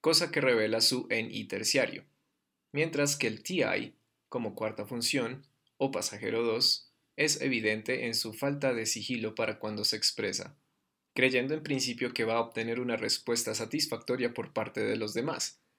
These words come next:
cuando en verdad solo recibe más de los juicios silenciosos o lástima de siempre. Como E S F J, recordemos también que Tom usa S I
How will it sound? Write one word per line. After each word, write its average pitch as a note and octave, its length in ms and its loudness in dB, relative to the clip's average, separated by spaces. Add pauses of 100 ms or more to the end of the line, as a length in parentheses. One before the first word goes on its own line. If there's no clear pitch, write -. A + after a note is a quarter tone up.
(160)
cuando E3 240 2
en D3 100 0
verdad C#3 520 2
solo D3 280 2
recibe A#2 400 0
más A#2+ 220 -2
de B2+ 80 -2
los B2 180 -2
juicios A#2 360 -2
silenciosos A#2+ 840 0 (160)
o C#3+ 120 2
lástima A2+ 500 0
de G#2 80 -6
siempre. - 480 -6 (2500)
Como B2 260 0
E C3+ 120 4
S D3 180 2
F D3 140 -2
J, C#3+ 380 2
recordemos F#3 600 0
también D3 400 -2
que C#3+ 120 2
Tom B2 400 -2
usa A#2+ 420 2
S A#2 260 0
I A2 280 0